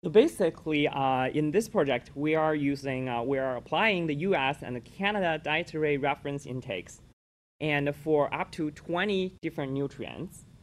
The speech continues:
and including energy balance, and also, uh, macronutrients, which we,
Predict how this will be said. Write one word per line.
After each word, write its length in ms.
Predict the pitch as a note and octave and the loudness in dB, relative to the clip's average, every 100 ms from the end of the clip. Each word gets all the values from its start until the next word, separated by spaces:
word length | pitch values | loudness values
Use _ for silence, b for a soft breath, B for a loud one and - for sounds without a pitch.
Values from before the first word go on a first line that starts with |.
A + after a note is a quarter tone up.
| B B | B B
and 160 | - C#3+ | -4 -2
including 680 | D3 D3 A#3+ B3+ G#3 G3 - | -2 -2 -2 2 2 2 0
energy 300 | C#3+ E3+ F3 | -2 0 -2
balance, 540 | F3 D#3 F3+ F4 - - B B - | -2 -2 -4 -6 -8 -18 B B -2
and 240 | D#3 D3+ | 2 2
also, 640 | D3 D#3+ F3 - F3 D#3+ D#3 | 2 4 2 2 2 4 4
uh, 380 | C#3+ C3+ C3 | 4 2 2
macronutrients, 1080 | B2+ C#3 D#3+ F3+ E3 E3 E3 F#3+ A3 C4+ - - - | 0 -2 -2 -2 -2 -2 -2 -4 -2 -6 -10 -18 -16
which 260 | - - - | -12 -12 -8
we, 440 | C3+ C3+ C#3 C#3+ | -4 0 0 -2